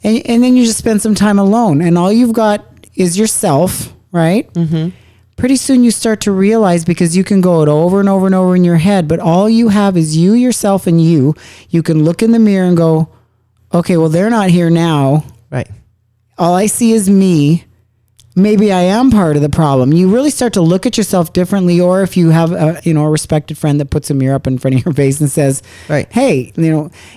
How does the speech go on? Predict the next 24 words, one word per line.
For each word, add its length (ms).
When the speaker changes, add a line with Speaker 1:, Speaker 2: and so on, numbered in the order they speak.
Speaker 1:
you, 500
we 200
all 220
can 240
look 180
at 80
ourselves 480
and 100
go, 440
'What 220
can, 220
what, 320
what 240
am 120
I 220
doing, 560
right 280
or 220
wrong? 480
What, 180
where 200
can 200
I 160
impact?'" 760